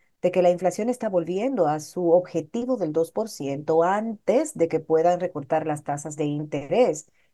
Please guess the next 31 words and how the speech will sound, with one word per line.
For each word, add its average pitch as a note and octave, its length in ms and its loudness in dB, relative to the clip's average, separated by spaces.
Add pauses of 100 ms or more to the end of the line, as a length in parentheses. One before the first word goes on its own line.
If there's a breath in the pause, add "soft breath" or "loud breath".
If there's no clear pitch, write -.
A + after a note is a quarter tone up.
incluso B3 720 -2 (160 loud breath)
si F#3+ 260 0
hay G3 180 4
una G#3 200 0
creciente F3+ 480 0
confianza D#3+ 800 -2 (140)
en F#3 160 -2
que F3+ 120 0
las F#3+ 360 2
presiones D#3 680 -2
sobre D#3 260 -4
los D3 200 -6
precios F3 500 -2
están D3 320 -4
disminuyendo. C#3+ 840 -8 (480 soft breath)
El E3+ 120 0
Banco F3+ 260 4
Central G3+ 380 2
Europeo F#3 520 2
ha F3+ 60 2
mantenido F3 500 0
las E3+ 200 0
tasas E3+ 280 -4
de E3+ 100 -2
interés D#3+ 560 -4
en E3+ 100 -10
el D3+ 100 -8
nivel D#3 260 -4
récord D#3+ 400 -4
desde D#3 320 -2
el, D3+ 160 -6